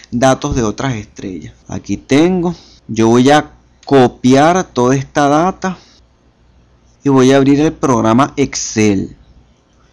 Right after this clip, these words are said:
Yo uso Excel dos mil tres, pero cada quien puede usar la versión que quiera. Y pego. Aquí tengo la ascensión recta en grados decimales, igual que la declinación.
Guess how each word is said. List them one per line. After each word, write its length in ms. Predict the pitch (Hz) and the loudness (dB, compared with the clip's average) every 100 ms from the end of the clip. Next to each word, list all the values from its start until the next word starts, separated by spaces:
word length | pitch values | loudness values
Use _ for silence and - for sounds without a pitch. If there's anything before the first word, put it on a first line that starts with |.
| _ | _
Yo 180 | 113 113 | -4 -2
uso 480 | 117 - 139 139 135 | -2 -4 -4 -2 -2
Excel 400 | - - 113 113 | -4 -6 -4 -2
dos 180 | 131 127 | -2 0
mil 300 | 139 135 - | 0 0 -2
tres, 240 | 160 208 | -4 -4
pero 220 | 175 143 117 | -4 -6 -4
cada 200 | 113 127 | -6 -4
quien 200 | 139 131 | -6 -4
puede 160 | 139 | -4
usar 320 | 139 139 139 | -6 -6 -4
la 140 | 135 131 | -2 -4
versión 360 | 117 - 110 113 | -6 -8 -8 -8
que 180 | 131 | -12
quiera. 340 | - 151 180 180 - _ _ _ _ _ _ - | -8 -6 -6 -8 -16 _ _ _ _ _ _ -12
Y 160 | 113 | -10
pego. 500 | - - 107 101 98 101 - - - - _ - | -6 -2 -2 -2 -6 -8 -8 -10 -12 -20 _ -16
Aquí 240 | 104 107 | -12 -12
tengo 500 | - 110 110 120 - | -6 -4 -2 -2 -4
la 200 | 135 131 | -2 0
ascensión 600 | 123 - 110 110 110 110 | 0 -2 -4 -4 -2 -4
recta 440 | 107 127 139 143 143 | -2 -2 -2 -2 0
en 140 | 107 | 0
grados 380 | 104 104 117 131 | 0 0 -2 -2
decimales, 720 | 139 135 104 107 151 175 185 - _ | -6 -4 -2 0 0 -2 -6 -10 _
igual 360 | 117 107 104 101 | -6 -2 -2 -4
que 120 | 117 | -4
la 160 | 117 120 | 0 0
declinación. 920 | 110 110 101 101 101 - 101 98 | -2 -2 -4 -4 -8 -10 -10 -12